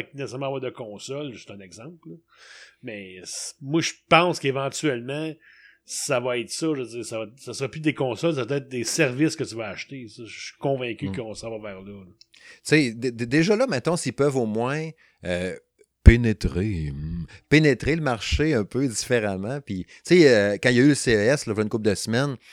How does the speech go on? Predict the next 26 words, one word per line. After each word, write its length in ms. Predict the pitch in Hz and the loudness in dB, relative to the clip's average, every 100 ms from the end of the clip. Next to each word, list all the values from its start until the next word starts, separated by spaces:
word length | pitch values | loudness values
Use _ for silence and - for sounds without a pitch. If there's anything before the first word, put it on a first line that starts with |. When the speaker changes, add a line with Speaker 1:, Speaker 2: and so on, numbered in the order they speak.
| - - - 87 | -20 -20 -14 -6
Speaker 2:
euh, 320 | 87 87 92 | -2 0 0
dans 120 | 104 | 0
les 140 | 104 98 | 0 -2
articles, 260 | - - | -2 -4
entre 100 | 101 | -2
autres, 120 | 123 | -2
que 60 | 120 | 0
Jérôme 200 | 98 117 | 0 0
avait 160 | 113 95 | 0 -2
sortis, 440 | 92 - - 147 | -4 -8 -6 -6
il 40 | 131 | -2
parlait, 280 | 101 95 | -2 0
entre 180 | 117 107 | -2 -2
autres, 100 | 139 | -4
que 140 | - 104 | -4 -4
Stadia 380 | - 90 101 | -4 -4 0
allait 100 | 123 | 0
être 100 | 104 | 0
intégré 400 | 104 98 92 101 | -4 -6 -4 -2
dans 100 | 123 | -2
les, 280 | 95 87 85 - - | -4 -4 -6 -12 -12
une 120 | 101 | -4
mise 200 | 113 117 | -2 2
à 100 | 107 | 0
jour 260 | 95 113 127 | 2 0 0
du, 460 | 98 98 95 87 | -2 -4 -2 -2